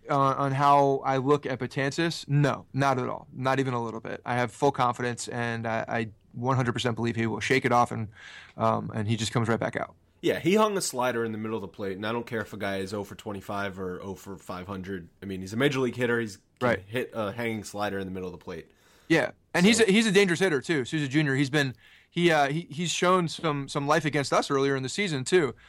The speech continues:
Speaker 1: Um, I know he's not hitting for average, but he's definitely got power, and, uh, I think,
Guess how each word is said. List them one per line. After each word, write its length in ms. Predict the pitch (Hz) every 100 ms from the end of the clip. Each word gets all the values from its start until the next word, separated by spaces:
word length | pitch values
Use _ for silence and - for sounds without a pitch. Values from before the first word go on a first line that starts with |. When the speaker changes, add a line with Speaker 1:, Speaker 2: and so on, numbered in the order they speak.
| - -
Speaker 1:
Um, 200 | 131 127
I 120 | 139
know 120 | 151
he's 120 | 170 160
not 120 | 147
hitting 220 | 156 143
for 100 | 135
average, 720 | 139 151 135 131 117 - - 113
but 260 | 135 123
he's 240 | - 143 123
definitely 260 | 123 151
got 160 | 139 127
power, 460 | 139 135 127 117 113
and, 360 | 135 127 123
uh, 220 | 123 120 -
I 80 |
think, 280 | 127 135 -